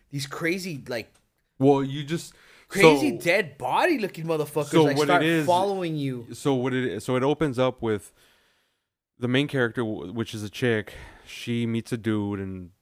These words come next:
Speaker 2: they go to this, like, abandoned building. And they
Speaker 1: Makeout Creek. No, I was kidding. <laughs>
Speaker 2: and they, they hook up, and then, um, he has her tied to a chair and stuff, right, in the very beginning?
Speaker 1: I don't remember
Speaker 2: He
Speaker 1: it
Speaker 2: does,
Speaker 1: at
Speaker 2: he
Speaker 1: all. I
Speaker 2: doesn't,
Speaker 1: have it right there.
Speaker 2: he
Speaker 1: You can
Speaker 2: doesn't
Speaker 1: just
Speaker 2: rape
Speaker 1: watch it
Speaker 2: her.
Speaker 1: after.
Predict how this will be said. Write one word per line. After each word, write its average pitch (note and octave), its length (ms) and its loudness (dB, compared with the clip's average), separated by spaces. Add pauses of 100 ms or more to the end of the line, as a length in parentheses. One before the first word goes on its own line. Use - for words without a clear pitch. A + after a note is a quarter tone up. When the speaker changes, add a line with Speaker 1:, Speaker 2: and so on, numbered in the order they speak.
Speaker 2:
they G#2+ 140 -4
go A2 220 -2
to G#2+ 140 -4
this, G2+ 360 -8 (100)
like, F#2+ 440 -8
abandoned G2+ 960 -6 (720)
building. G2+ 420 -2 (560)
And G3 160 -4
they G#2+ 60 2
Speaker 1:
Makeout C#3 180 -2
Creek. - 380 -10
No, A2+ 60 -12
I - 20 -10
was - 100 -16
kidding. D#3 220 -4
<laughs> F#3 120 -2
Speaker 2:
and A2+ 220 2
they, A#2 140 6
they A#2 220 0
hook A#2 260 -2
up, C#3 280 2 (440)
and G#2 260 -4
then, G#2 280 -2
um, G2 480 -6 (960)
he B2+ 120 -4
has C#3+ 220 0
her C#3+ 120 0
tied C3+ 340 -2
to C3+ 140 -4
a G2+ 60 -2
chair F#3 340 -2
and B2 140 -6
stuff, - 280 -4
right, C3 140 2
in B2+ 80 -8
the A#2+ 60 -4
very A2+ 220 -2
beginning? B2+ 400 -4 (140)
Speaker 1:
I C3 100 -6
don't C#3 160 -2
remember A#2 400 -8
Speaker 2:
He D#3 80 4
Speaker 1:
it F#3 40 0
Speaker 2:
does, G#3+ 160 2
Speaker 1:
at D#3 60 -4
Speaker 2:
he E3 80 -2
Speaker 1:
all. F3+ 60 0
I G#3+ 40 6
Speaker 2:
doesn't, A#3 140 2
Speaker 1:
have C4 140 0
it D#3 100 0
right D3 220 -4
there. F#3+ 160 2
Speaker 2:
he D#3+ 60 -2
Speaker 1:
You F3+ 60 2
can A#3 80 6
Speaker 2:
doesn't G#3 200 0
Speaker 1:
just D#3 80 -6
Speaker 2:
rape B2+ 120 2
Speaker 1:
watch D#3+ 120 0
it G#2+ 80 2
Speaker 2:
her. F#2+ 60 -2
Speaker 1:
after. B2+ 300 -8